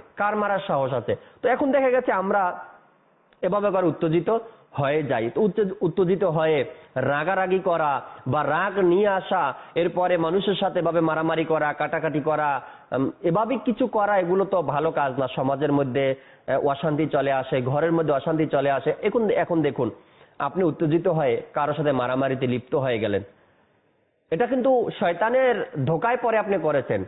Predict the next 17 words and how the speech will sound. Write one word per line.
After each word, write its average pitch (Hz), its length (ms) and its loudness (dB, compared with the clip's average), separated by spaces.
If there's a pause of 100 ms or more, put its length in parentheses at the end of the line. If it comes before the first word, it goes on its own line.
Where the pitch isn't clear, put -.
(240)
শয়তান 196 360 -2
আপনাকে 240 560 0 (720)
ওই 156 120 4
রাগের, 202 500 2
উত্তেজিত, 214 920 2
এগুলো 226 380 2
কিন্তু 208 280 2
আপনাকে 190 440 2 (240)
উৎসাহ 214 340 2
দিয়েছে 208 340 2
শয়তান। 135 460 -2 (500)
এখন 208 220 0
শয়তানের 220 460 2
এই 208 60 4
উৎসাহ 190 380 2
পেয়ে 196 220 0
আপনি 160 200 0